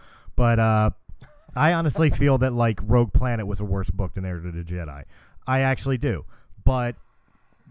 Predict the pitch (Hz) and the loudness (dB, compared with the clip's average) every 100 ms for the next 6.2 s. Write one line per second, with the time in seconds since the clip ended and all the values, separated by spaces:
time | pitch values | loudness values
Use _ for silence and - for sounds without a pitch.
0 | 120 143 143 151 143 147 139 147 143 123 | 0 0 2 2 2 0 0 0 0 -2
1 | 123 - 110 - - 117 123 110 113 113 | 0 0 0 4 4 4 -2 -2 -4 -6
2 | 107 127 113 110 107 110 113 110 104 107 | 0 0 2 0 -2 0 0 -2 -2 0
3 | 135 101 - 156 160 - 156 127 113 139 | 0 2 4 4 0 -4 -4 -2 2 2
4 | 131 - 139 151 131 127 131 113 - 120 | 2 0 2 0 0 0 0 6 6 6
5 | 117 - - 120 110 110 113 95 147 180 | 2 -2 -2 0 0 0 0 2 2 2
6 | 127 104 | -2 -4